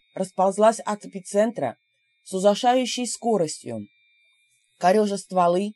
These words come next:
деревьев, застра-, заставляя листву становиться тяжелее, вынуждая ее смыкаться заострившимися краями и прятать древесные корни в густой тени.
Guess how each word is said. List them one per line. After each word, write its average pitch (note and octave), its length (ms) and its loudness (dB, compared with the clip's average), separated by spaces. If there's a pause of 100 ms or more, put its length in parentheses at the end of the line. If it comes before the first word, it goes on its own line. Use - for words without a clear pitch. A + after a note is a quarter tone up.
(100)
деревьев, F3+ 580 -4 (640)
застра-, G3+ 480 0
заставляя A3 580 0
листву A3 380 -4
становиться G3 500 -4
тяжелее, E3 760 -4 (640)
вынуждая A#3+ 560 2
ее B3 200 0
смыкаться B3 560 -4
заострившимися G#3+ 840 -4
краями G3 680 -4 (680)
и G3 120 -2
прятать A3+ 360 0
древесные G3+ 540 -2
корни G3+ 300 -2
в E3 80 -8
густой F3 320 -8
тени. C#3+ 480 -8